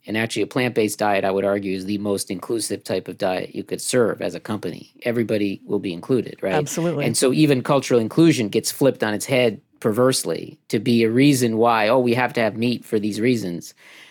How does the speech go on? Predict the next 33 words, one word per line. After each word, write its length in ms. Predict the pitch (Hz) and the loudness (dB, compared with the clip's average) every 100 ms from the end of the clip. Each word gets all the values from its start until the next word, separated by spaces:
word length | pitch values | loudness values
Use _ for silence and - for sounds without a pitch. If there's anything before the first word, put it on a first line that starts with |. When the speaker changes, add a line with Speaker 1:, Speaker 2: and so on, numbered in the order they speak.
| _ - | _ -2
Speaker 1:
But 200 | 120 - | -2 0
every 560 | 143 156 147 156 127 - - | 0 2 4 4 4 0 -2
culture 380 | 147 131 131 | 0 2 2
around 340 | 104 110 110 110 | 2 2 0 -2
the 60 | |
world 600 | 95 113 131 104 90 87 | 0 2 4 4 2 -2
has 260 | - 113 101 | -4 -4 -2
a 160 | 101 95 | -2 -4
deep, 540 | - - 127 127 - _ - | -8 0 2 2 0 _ -8
rich 420 | 113 113 110 - | 0 2 0 -2
history 600 | 127 127 - 90 85 90 | -2 -2 -2 -4 -4 -6
of 140 | 92 | -10
plant-based 580 | - 107 95 - 90 - | -6 -6 -4 -2 -4 -4
foods. 560 | - 113 - - - - _ _ _ _ _ _ - | -2 -2 -4 -12 -18 -20 _ _ _ _ _ _ -4
So, 600 | - 127 110 104 98 - _ _ _ _ - | 2 4 4 2 -2 -8 _ _ _ _ -6
you 140 | 117 | -4
know, 80 | 101 | 0
I 140 | 113 | 2
would 140 | 120 120 | 4 4
argue 720 | 117 107 110 104 101 98 - _ _ _ | 2 2 0 0 0 -4 -10 _ _ _
it's 260 | - 110 98 | -8 -6 -2
also 540 | 110 104 113 98 92 - _ _ _ _ - | -2 0 0 0 -2 -10 _ _ _ _ -10
increasing 720 | 233 - 139 135 127 104 - - | -6 -2 0 2 0 -2 -6 -10
inclusivity 920 | 117 101 107 101 117 110 95 101 - - | -8 -6 -6 -4 -2 -2 -4 -6 -10 -14
to 100 | - | -12
do 220 | - 110 | -4 -2
that. 380 | 104 85 - - _ _ _ _ - | 0 -4 -6 -12 _ _ _ _ -2
But 120 | 151 | 2
really, 360 | 160 285 320 226 | 6 6 8 6
it's, 260 | 165 - | 4 2
I, 120 | 175 | 2
I 200 | 160 160 | 4 2
think, 340 | 151 185 160 | 2 4 2